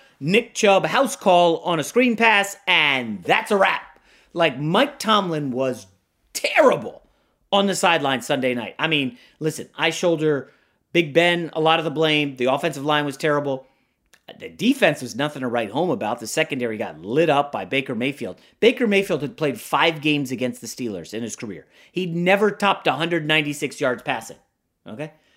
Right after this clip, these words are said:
Baker Mayfield, who everybody saw on Instagram celebrating in the locker room, after the game, obviously, listen, you win a playoff game, um, you celebrate. He had two hundred sixty-three yards passing,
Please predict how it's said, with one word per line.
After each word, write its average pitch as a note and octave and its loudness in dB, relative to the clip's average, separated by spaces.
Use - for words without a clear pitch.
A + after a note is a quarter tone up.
Baker A3 4
Mayfield, F3+ 2
who C#3+ -2
everybody A3 4
saw G#3 4
on F#3+ 4
Instagram E3 2
celebrating F3+ 2
in E3 -2
the D3 0
locker D3+ 0
room, A2+ -2
after D#3+ -2
the D#3 -2
game, D3 0
obviously, B2 -6
listen, G#2+ -12
you C#2+ -20
win A#2+ -8
a - -14
playoff D3 0
game, C3+ -4
um, E2 -12
you G#2+ -14
celebrate. F#3 0
He D3 -6
had E3+ -4
two C#4 2
hundred C#4 0
sixty-three A#3+ -4
yards E3 2
passing, B2 -2